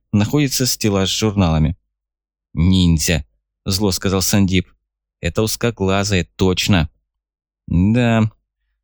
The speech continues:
Раби подумал, что факт вмешательства в операцию их восточных конкурентов, пожалуй, мог отменить смертный приговор за утерю ценного груза.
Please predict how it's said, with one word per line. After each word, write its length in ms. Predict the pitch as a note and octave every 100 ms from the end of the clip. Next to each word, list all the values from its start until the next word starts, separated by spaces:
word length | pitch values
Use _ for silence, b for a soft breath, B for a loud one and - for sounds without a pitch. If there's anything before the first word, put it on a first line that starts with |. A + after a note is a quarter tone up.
| _ -
Раби 360 | F#2+ A2 C#3+
подумал, 460 | E3 C3 C3 F#3 D3
что 200 | - A#2+
факт 360 | - D3 - A#2
вмешательства 640 | A2+ - C#3 A#2 - G#2+
в 40 |
операцию 640 | A2 - A#2 C3+ - A2+ -
их 200 | A2+ -
восточных 640 | G#2 G#2+ - A2 - G2+ -
конкурентов, 720 | G2 F#2+ C3+ F3+ F3 E3+ - _ _ _ _
пожалуй, 420 | - C#3+ G#3+ A3
мог 340 | G3 D#3 F3+ F#3+
отменить 440 | F#3 D3+ D3 D#3+
смертный 500 | - B2 B2 - B2
приговор 460 | A#2+ G#2 A2 D#3 D3+
за 180 | A2+ G#2+
утерю 360 | G2+ A#2 A#2
ценного 480 | - G#2+ G2+ G#2+ A2+
груза. 460 | A2 F#2 - D2+